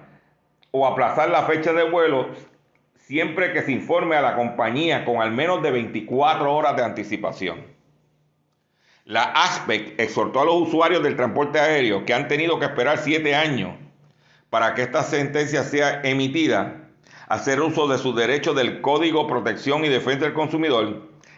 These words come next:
y presentar los reclamos correspondientes, correspondientes en caso de que estos no sean respetados.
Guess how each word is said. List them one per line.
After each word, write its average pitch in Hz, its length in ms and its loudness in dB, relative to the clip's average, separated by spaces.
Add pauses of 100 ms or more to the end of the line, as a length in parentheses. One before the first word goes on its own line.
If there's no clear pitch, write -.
y 143 120 0
presentar 123 580 0
los 175 160 2
reclamos 147 480 0
correspondientes, 127 1200 -2 (100)
correspondientes 113 800 -2
en 104 120 -8
caso 151 300 0
de 135 140 -2
que 131 100 0
estos 139 220 -2
no 120 120 -2
sean 127 380 -4 (160)
respetados. 85 1600 -6